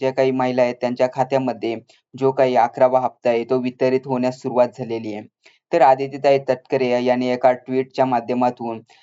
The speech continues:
चार तारखेला सांगितलं होतं की जो काही बहिणींचा खात-, जो काही हप्ता आहे तो हप्ता आपण लवकरच वितरित करू. तर लगेच पाच तारखेपासनं जो काही हप्ता आहे,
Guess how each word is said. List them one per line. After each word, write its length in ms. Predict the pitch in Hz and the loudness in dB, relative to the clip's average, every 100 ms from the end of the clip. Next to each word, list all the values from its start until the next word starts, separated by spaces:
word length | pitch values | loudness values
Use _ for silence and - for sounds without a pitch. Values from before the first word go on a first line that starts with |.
| _ _ _ - | _ _ _ 0
चार 200 | 147 139 | 2 2
तारखेला 460 | 139 135 - 123 123 | 2 -4 -2 0 0
सांगितलं 460 | 131 120 120 127 | -2 -4 -4 -4
होतं 340 | 120 113 120 113 113 | -4 -4 -4 -4 -4
की 80 | 127 | -2
जो 180 | 131 | 0
काही 220 | 127 131 127 | 2 0 0
बहिणींचा 540 | 127 123 127 120 127 - | -2 -2 -2 0 -2 0
खात-, 240 | 120 117 _ _ _ _ 127 | -2 -2 _ _ _ _ -4
जो 100 | 127 | 2
काही 180 | 127 131 | 2 2
हप्ता 360 | 120 - - | -2 -2 2
आहे 180 | 123 110 123 - | 2 0 -8 -2
तो 60 | 135 | 0
हप्ता 380 | 127 - 127 120 117 | 0 0 0 2 0
आपण 340 | 113 131 127 127 | -4 -2 -2 0
लवकरच 580 | 123 - 135 - 123 - 120 | -2 0 2 2 -2 -8 -14
वितरित 340 | 117 127 123 - | -8 -6 -6 -6
करू. 260 | 123 117 110 - _ _ _ _ - | -6 -6 -10 -16 _ _ _ _ -2
तर 160 | 165 160 | 0 2
लगेच 340 | 147 143 147 | 0 0 0
पाच 220 | - 131 - | 2 2 4
तारखेपासनं 680 | 131 - 131 127 127 131 120 117 | 0 0 0 0 0 -2 -4 -2
जो 100 | 123 | 0
काही 200 | 127 131 | 0 0
हप्ता 400 | 131 - - 123 | -4 -8 0 0
आहे, 180 | 117 | 0